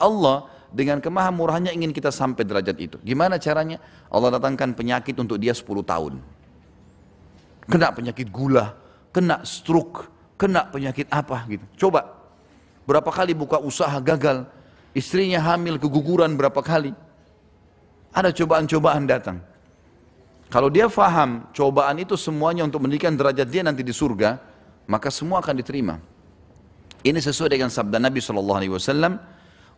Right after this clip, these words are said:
orang akan diuji berat ringannya sebuah musibah dari kadar imannya.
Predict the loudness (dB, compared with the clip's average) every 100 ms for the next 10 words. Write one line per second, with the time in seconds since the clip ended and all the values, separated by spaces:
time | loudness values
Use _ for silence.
0 | 2 4 4 2 -2 -6 -14 -4 -2 0
1 | 0 -2 -2 -4 -4 -4 -4 -4 -4 -8
2 | -14 -2 2 2 2 -4 -16 -20 _ _
3 | _ _ _ -4 0 2 2 0 0 0
4 | -2 -2 0 0 0 -2 -4 0 0 -2
5 | -4 -2 -2 0 0 0 0 0 0 0
6 | -4